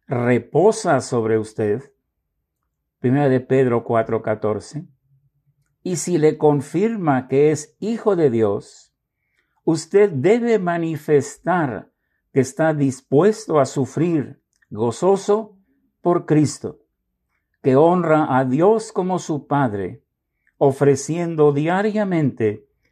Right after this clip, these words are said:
sacrificios sobre su altar, y que tiene temor de obedecerle con gratitud en cuanto a todo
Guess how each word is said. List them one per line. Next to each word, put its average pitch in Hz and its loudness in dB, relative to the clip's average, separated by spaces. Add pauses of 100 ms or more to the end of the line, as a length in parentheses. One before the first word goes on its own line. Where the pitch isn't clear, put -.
(200)
sacrificios 143 -2
sobre 131 0
su 127 -2
altar, 123 -2 (720)
y 135 0
que 127 2
tiene 147 -2 (960)
temor 143 0 (1000)
de 131 0
obedecerle 127 0 (560)
con 123 2
gratitud 123 -2 (560)
en 127 0
cuanto 131 2
a 120 -2
todo 156 0